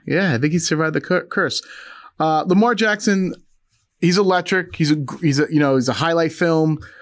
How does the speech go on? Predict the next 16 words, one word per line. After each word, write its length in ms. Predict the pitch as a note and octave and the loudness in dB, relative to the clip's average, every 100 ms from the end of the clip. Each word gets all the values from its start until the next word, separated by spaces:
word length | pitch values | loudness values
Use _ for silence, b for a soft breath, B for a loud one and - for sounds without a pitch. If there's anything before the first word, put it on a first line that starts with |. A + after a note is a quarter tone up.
| B B | B B
Uh, 360 | C#3+ C#3 C3+ A2 - _ _ - | -2 0 -2 -4 -10 _ _ -2
the 100 | E3+ | 0
only 220 | F#3+ E3 | 2 2
issue 280 | F3 - F3 | 2 4 2
with 180 | C#3+ | 4
me, 480 | D3+ D3 D#3+ E3 E3 - | 4 4 4 4 0 -4
I 60 | C3 | -8
couldn't 300 | - D#3 D#3 | -2 0 4
move 160 | D3+ | 4
him 120 | D3 | 4
up 140 | C#3+ C#3 - _ _ | 2 0 -8 _ _
closer 440 | - D#3+ D#3 C#3+ D3+ | -4 2 2 2 -2
to 120 | D3+ | 0
the 100 | C#3 | -2
top 320 | - C#3+ A#2 | -2 -4 -4
five, 520 | - C3+ C3+ C3+ C3+ | -4 0 2 0 -2